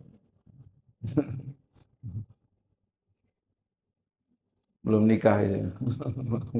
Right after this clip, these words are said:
<laughs> Dia baru pindah. Ketika pindah, dia punya tetangga,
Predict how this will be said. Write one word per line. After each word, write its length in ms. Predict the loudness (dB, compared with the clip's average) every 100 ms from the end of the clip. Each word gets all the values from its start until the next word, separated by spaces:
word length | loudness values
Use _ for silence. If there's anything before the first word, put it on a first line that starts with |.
| -4 -6
<laughs> 1600 | -10 _ _ _ _ _ _ _ _ _ _ _ _ _ _ 0
Dia 80 | 6
baru 240 | 8 8 6
pindah. 480 | 6 6 6 6 2 -4 -10 -14 _ _ _ _ _ _ _ _ _ _ _ _ _ _ _ -2
Ketika 320 | 4 6 6
pindah, 300 | 6 8 8
dia 140 | 6 6
punya 240 | 8 8
tetangga, 640 | 6 6 4 6 4 2